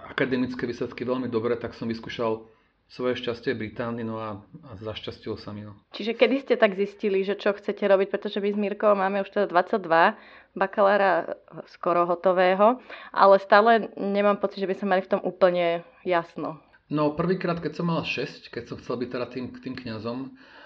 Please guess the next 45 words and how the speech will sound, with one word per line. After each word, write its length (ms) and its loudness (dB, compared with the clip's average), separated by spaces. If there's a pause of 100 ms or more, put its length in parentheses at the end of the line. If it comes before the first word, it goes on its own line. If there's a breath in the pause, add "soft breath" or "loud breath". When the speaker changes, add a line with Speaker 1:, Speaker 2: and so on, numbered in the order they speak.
(120)
Speaker 1:
a 420 -4
to 80 -2
ma 140 2
prešlo 400 -2
asi, 160 -14
keď 180 -6
som 140 -4
mal 100 -4
jedenásť, 600 -4
keď 160 -8
som 180 -6
pochopil, 400 -4
že 220 -4 (320 loud breath)
ja, 260 -2
viete, 240 -6
tam 160 0
máte 220 0
také 240 -2
úlohy, 340 2
že 80 -4
musíte 320 -8
takú, 300 -8
takú, 480 -4 (320 loud breath)
keď 100 -8
ste 140 -4
už 80 -6
taký 240 -6
pokročilejší 640 -2
ministrant, 480 -2
tak 100 -4
už 140 -8
tam 80 -6
iba 160 -2
nestojíte 580 -2
v 80 -8
rade, 280 -2 (280 loud breath)
ale 140 -4
už 100 -4
musíte, 300 -4
ja 100 -2
neviem, 380 -2
držať 320 -2
tú 100 -8
tácku 540 -2
alebo 500 0